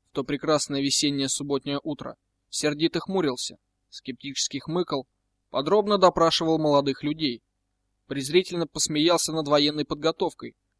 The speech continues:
которую они проходили на паровом судне, и осведомился, какой от них будет толк на экспедиционном парусном судне, имеющем на борту весьма незначительное количество оружия.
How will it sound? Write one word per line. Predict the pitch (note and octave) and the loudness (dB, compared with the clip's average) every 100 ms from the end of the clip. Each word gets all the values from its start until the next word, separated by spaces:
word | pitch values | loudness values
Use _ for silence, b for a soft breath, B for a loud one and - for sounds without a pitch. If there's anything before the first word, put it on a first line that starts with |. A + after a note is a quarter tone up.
| - | -10
которую | B2+ C#3+ C3+ C3 | -6 -2 0 0
они | C#3+ D#3 | -4 -4
проходили | D#3 - C#3+ D3 C#3+ | -6 -2 -2 0 -2
на | C#3 | -4
паровом | - C3+ C#3 C#3+ | -2 0 0 -2
судне, | - D#3 A#2+ - _ _ _ - | -2 -2 -4 -14 _ _ _ -6
и | C#3 | -2
осведомился, | C#3+ D#3+ D3+ E3 F#3 C#3+ - - _ _ _ _ _ | 0 0 0 0 0 -4 -6 -10 _ _ _ _ _
какой | D3 - A3 | -4 2 4
от | F#3 - | 4 2
них | G#3 | 0
будет | F#3 F#3 F3+ | 2 4 6
толк | G3 F#3+ | 4 2
на | F3 E3 | -2 -8
экспедиционном | - D#3+ D#3+ - F#3 F3+ D3+ | -8 -4 -2 0 0 0 -2
парусном | - D#3+ D#3 E3+ E3 | 2 2 2 -2 -2
судне, | - F#3+ A#2+ B2 _ _ _ - | -2 -2 -4 -12 _ _ _ -8
имеющем | C3+ C#3+ - D3 | -2 0 -2 -2
на | C#3+ | 2
борту | D3 D3 F3+ F3+ _ _ - | 2 4 2 2 _ _ -2
весьма | C#3+ F#3 A3 | 0 2 2
незначительное | G#3+ F#3+ F#3 - F#3+ F3+ E3+ | 2 2 2 2 -4 -2 -2
количество | D#3 D3 C3+ - - C#3 | 2 2 2 -2 0 0
оружия. | D#3 D3 A#2+ - | 0 -2 -6 -14